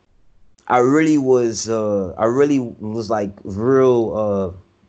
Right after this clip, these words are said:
isolated from everything, like, you know, from who I was and, uh, what, what I cared about,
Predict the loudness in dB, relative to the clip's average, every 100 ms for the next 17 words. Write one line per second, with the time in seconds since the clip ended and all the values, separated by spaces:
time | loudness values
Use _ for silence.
0 | -2 0 0 -2 -4 -4 -4 -8 -8 -8
1 | -2 -2 -4 -6 -6 -4 -4 -6 -12 _
2 | _ _ -8 -4 -2 -2 -4 -8 -10 -2
3 | 0 0 0 2 2 2 0 -2 -4 -4
4 | -4 -2 0 0 0 -2 -2 -2 -2 0
5 | -2 0 0 -2